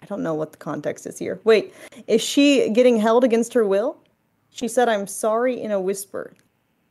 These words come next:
Sounds like, it sounds like craziness to me. Um, something about Iowa.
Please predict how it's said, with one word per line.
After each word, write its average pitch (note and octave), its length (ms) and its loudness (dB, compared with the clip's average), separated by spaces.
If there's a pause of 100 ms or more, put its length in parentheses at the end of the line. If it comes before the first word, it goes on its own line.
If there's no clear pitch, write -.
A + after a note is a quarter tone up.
(340)
Sounds F3 320 -20
like, - 260 -16
it F#3+ 60 -16
sounds F3+ 220 -14
like F#3+ 160 -18
craziness - 600 -20 (120)
to F#3+ 80 -20
me. E3 160 -20 (420)
Um, F#3 600 -4 (960)
something A3+ 340 -4
about C4 180 0
Iowa. D#3+ 500 -4